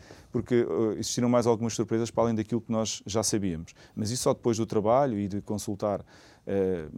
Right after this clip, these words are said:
consultar até fornecedores e, e, e, e verificar melhor, em, em melhor análise os processos jurídicos é que percebemos que a situação era mais grave. Mas verdadeiramente nós estávamos preparados para aquele desafio.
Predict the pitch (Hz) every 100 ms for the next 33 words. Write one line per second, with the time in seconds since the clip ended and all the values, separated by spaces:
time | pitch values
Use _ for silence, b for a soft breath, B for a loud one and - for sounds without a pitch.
0 | 87 - 107 110 110 101 107 101 113 104
1 | - 113 113 95 - - 104 98 95 95
2 | 90 95 98 - 107 101 98 98 92 101
3 | 107 101 107 110 117 107 110 113 120 117
4 | 110 107 104 B B B 117 117 127 123
5 | 123 120 107 98 - 113 - 113 110 110
6 | 113 110 113 98 - 107 107 110 110 107
7 | 101 104 104 104 95 85 80 - B B
8 | B B - 120 127 113 - 110 131 135
9 | 123 123 123 127 120 120 117 - 117 113
10 | 110 110 - 113 - 107 113 - 104